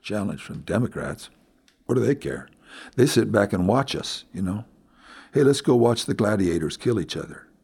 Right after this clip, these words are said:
But it gets down to voice. I don't hear voices like my own. Hey, that sounds pretty vain, and it probably is.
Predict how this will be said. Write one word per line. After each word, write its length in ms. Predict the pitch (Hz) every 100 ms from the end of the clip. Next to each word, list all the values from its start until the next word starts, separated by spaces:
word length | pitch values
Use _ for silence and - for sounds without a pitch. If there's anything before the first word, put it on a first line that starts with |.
| _ -
But 380 | 110 120 117 -
it 140 | 120 -
gets 200 | 135 -
down 220 | 120 104
to 60 | 90
voice. 560 | 85 90 73 - - - _ _ _ _ _ _ _ _ _ _ _ _ _ _ _ _ 113
I 80 |
don't 220 | 110 147 117
hear 260 | 143 120
voices 500 | 95 120 101 101 92
like 260 | 92 95 -
my 220 | 92 87
own. 300 | 95 82 73 _ _ _ _ _ _ _
Hey, 320 | 101 107 - - -
that 180 | 123 -
sounds 280 | 90 76 -
pretty 240 | 85 73
vain, 440 | 69 71 80 107 - _ _ _ - _ -
and 120 | 107
it 120 | -
probably 340 | 113 104 107
is. 360 | 139 85 -